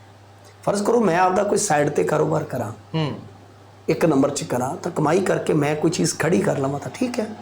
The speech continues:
Speaker 2: ਜੀ।
Speaker 1: ਤੁਹਾਡਾ ਕੀ ਢਿੱਡ ਦੁਖੇਗਾ ਉਹਦੇ 'ਚ?
Speaker 2: ਹੂੰ।
Speaker 1: ਮੈਂ ਟੈਕਸ ਅਦਾ ਕਰਾਂਗਾ ਜਾਂ ਜੋ ਵੀ ਫਾਰਮੈਲਿਟੀ ਹੈ ਪੂਰੀ ਕਰਾਂਗਾ।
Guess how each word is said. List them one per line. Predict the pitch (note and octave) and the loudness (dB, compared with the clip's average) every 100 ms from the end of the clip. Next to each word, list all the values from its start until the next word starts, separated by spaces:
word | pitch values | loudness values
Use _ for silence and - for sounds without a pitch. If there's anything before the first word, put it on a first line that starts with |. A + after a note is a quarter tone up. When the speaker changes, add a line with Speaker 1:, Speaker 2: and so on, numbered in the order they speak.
| - - - | -18 -14 -8
Speaker 2:
ਜੀ। | C#3+ C#3+ A2+ | -4 -2 0
Speaker 1:
ਤੁਹਾਡਾ | F#3 E3+ F3+ | 2 4 4
ਕੀ | G3 | 4
ਢਿੱਡ | G3+ E3+ | 4 4
ਦੁਖੇਗਾ | E3+ F3 F#3 | 2 2 0
ਉਹਦੇ | F#3 | 0
'ਚ? | F3 - - - | -4 -8 -10 -2
Speaker 2:
ਹੂੰ। | F3+ F3+ F#3 - - - - | 0 -2 -8 -16 -20 -20 -4
Speaker 1:
ਮੈਂ | C#3+ | -2
ਟੈਕਸ | C#3 D3 C#3+ D#3 | 2 2 2 2
ਅਦਾ | D3 C#3+ | 2 2
ਕਰਾਂਗਾ | D3 D3 C#3+ | 2 2 2
ਜਾਂ | C#3 C#3+ | 2 2
ਜੋ | B2+ C#3 D#3+ | 2 4 4
ਵੀ | E3 D#3 | 4 2
ਫਾਰਮੈਲਿਟੀ | E3 C#3+ C3 B2+ C3 C#3 B2+ | 2 0 0 0 -2 -2 -2
ਹੈ | A2 - - - | -4 -10 -20 -2
ਪੂਰੀ | D3+ D#3 | 2 4
ਕਰਾਂਗਾ। | D3+ C3 B2+ | 4 2 0